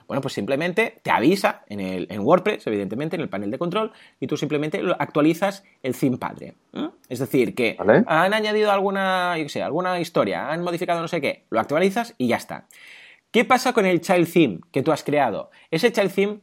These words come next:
Speaker 1: no lo actualizas. Ese child theme, ahora veremos, es un starter theme. ¿Qué es un starter theme? Un starter theme quiere decir que es un theme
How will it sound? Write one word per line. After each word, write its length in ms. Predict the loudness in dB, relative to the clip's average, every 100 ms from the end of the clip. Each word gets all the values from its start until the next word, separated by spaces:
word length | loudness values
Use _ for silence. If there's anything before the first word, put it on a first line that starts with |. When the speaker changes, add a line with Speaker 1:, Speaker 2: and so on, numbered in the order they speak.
| _
Speaker 1:
no 140 | 2 4
lo 80 | 4
actualizas. 640 | 4 4 4 0 -8 _ _ _ _ -4
Ese 200 | -2 0
child 220 | 0 0
theme, 300 | 0 -2 -4 -6
ahora 160 | -2 0
veremos, 400 | 0 -2 -6 -6
es 160 | -2 0
un 280 | 0 -4 -12
starter 680 | -20 -2 4 4 4 -4 -8
theme. 340 | -6 -4 -4 -12 _ _ _
¿Qué 100 | 0
es 100 | 2
un 160 | 2 0
starter 460 | 2 2 2 -6 -6
theme? 280 | -8 -8 -10
Un 160 | -6
starter 300 | 4 4 4
theme 180 | -2 -2
quiere 160 | 0 -2
decir 260 | 0 -4
que 100 | -2
es 40 | -2
un 140 | 0
theme 240 | 0 -2